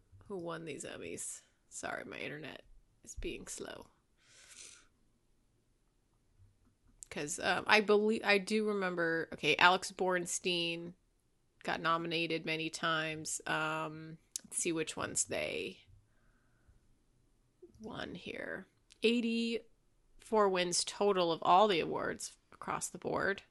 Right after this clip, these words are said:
Um, in twenty twenty, they won sound mixing and t-, cinematography. Um, in twenty nineteen, Jane Lynch won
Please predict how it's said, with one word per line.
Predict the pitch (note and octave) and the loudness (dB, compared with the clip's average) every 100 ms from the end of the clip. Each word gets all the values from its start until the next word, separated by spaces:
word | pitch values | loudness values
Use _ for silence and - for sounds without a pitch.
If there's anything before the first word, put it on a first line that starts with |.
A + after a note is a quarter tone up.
| _ _ - | _ _ 2
Um, | F3+ F3+ F3+ F3 F3 F3 - _ _ _ - - _ _ _ _ _ _ _ | 6 6 4 0 -4 -8 -14 _ _ _ -12 -12 _ _ _ _ _ _ _
in | G3+ | -8
twenty | - G3 F3+ | 2 2 2
twenty, | - A3 A3+ A3 | 2 4 4 4
they | |
won | F3+ D#3 | 0 -2
sound | D#3 - G#3+ A#3+ | -2 -2 2 2
mixing | A#3+ A#3 - A#3+ A3+ A3+ A3+ A3+ A3+ A3+ _ _ _ _ _ - | 2 0 -2 0 2 2 0 -2 -6 -8 _ _ _ _ _ -10
and | D#3+ D3+ | -8 -8
t-, | - - - | -12 -14 -4
cinematography. | - F#3+ F3 - G#3 G#3+ G#3 A3+ G#3+ G#3+ G#3+ - _ _ _ - - _ _ _ _ - | -2 -2 -4 0 4 4 2 0 2 2 0 -6 _ _ _ -16 -16 _ _ _ _ 2
Um, | E3+ E3+ E3+ E3+ F3 - _ - | 4 6 4 0 -8 -14 _ -6
in | G3+ | -6
twenty | F#3 G3+ G3 | -2 0 2
nineteen, | F#3+ F#3+ G3+ G3 | 0 0 -2 0
Jane | G3+ F#3+ F#3 | 2 2 0
Lynch | F#3+ - | -6 -6
won | G3+ F#3 F#3 F3+ | -4 -4 -6 -8